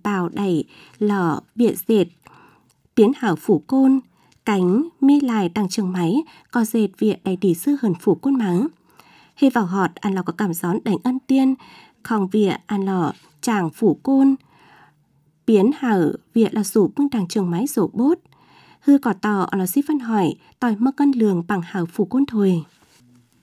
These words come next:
Bò mẹ bên nòng tròm phát liệu, phân công kháo cuồng tình, cánh cuồng mương,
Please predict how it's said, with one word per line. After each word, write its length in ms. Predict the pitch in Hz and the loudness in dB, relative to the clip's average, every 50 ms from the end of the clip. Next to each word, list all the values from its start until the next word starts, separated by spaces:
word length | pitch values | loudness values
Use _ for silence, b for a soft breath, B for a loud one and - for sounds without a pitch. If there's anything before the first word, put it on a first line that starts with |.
| _ _ _ _ _ _ b b b b b b b b b b b b | _ _ _ _ _ _ b b b b b b b b b b b b
Bò 100 | 262 254 | 2 2
mẹ 240 | 247 247 240 233 220 | 4 2 2 0 0
bên 120 | - 226 | 0 -2
nòng 140 | 226 214 190 | -2 -2 -4
tròm 200 | - 233 214 190 | -2 -2 -2 -2
phát 180 | 262 285 294 | -2 -2 -2
liệu, 220 | 262 247 220 185 - | 0 2 2 2 0
phân 240 | - - - 269 269 | -2 -2 -2 -2 -2
công 120 | - 269 | -2 -4
kháo 120 | - 220 | -4 -4
cuồng 220 | 247 - 233 175 - - | -2 -2 -2 -2 -2 0
tình, 200 | 208 196 190 170 - | 0 0 0 0 -2
cánh 120 | 165 196 | -4 -6
cuồng 260 | 226 - 240 190 - - | -4 -2 -2 -2 -2 0
mương, 280 | 233 254 262 254 262 | 2 2 2 2 0